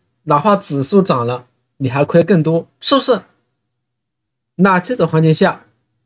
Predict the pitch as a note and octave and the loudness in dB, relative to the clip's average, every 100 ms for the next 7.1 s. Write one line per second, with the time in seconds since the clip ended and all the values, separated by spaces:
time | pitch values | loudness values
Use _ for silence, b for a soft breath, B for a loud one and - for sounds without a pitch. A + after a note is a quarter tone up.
0 | _ - C#3 C3+ D#3 G3 C#3+ B2 F3 B2+ | _ -2 0 0 2 0 2 0 -2 -2
1 | G2+ G#2 G#3+ D3 G#2 _ _ _ _ _ | -4 0 0 0 -6 _ _ _ _ _
2 | - B3 G3 D#3+ E3 D#3+ C#3+ C3 B2+ F3+ | 0 4 4 2 -2 -4 -4 -4 -2 -2
3 | F#3+ G3 G3+ C#3 _ _ _ _ _ _ | 0 2 0 -2 _ _ _ _ _ _
4 | F3 E3 D3 D3+ - - _ - - G3+ | 2 4 4 2 -2 -20 _ -8 0 0
5 | G3+ G3 G3 G#3+ B2 - _ _ D3 C3 | 2 -2 0 0 -2 -6 _ _ -8 -8
6 | - B3 A#3 A#3+ A#3 F#3 D3+ F#3 B2+ A#2+ | -2 -2 0 -2 -4 -2 0 0 0 -4